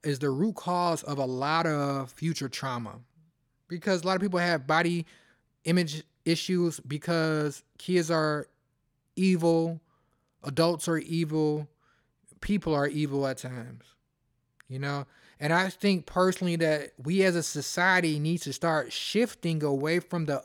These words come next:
ugly physical narrative and start focusing on the internal ugly narrative,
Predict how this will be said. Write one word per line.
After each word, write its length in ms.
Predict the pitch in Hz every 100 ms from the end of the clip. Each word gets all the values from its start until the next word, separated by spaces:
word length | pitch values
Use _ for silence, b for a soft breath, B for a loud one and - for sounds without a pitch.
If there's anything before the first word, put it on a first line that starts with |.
| -
ugly 360 | 165 170 170
physical 540 | 156 - 175 180 208 202
narrative 640 | 185 196 196 208 247 - b b b
and 100 | 143
start 260 | 180 170
focusing 640 | - 175 175 175 151 170 160
on 240 | 156 156
the 200 | 147 -
internal 800 | 139 - - 185 185 156 135 -
ugly 360 | - 170 139 135
narrative, 480 | 127 117 113 110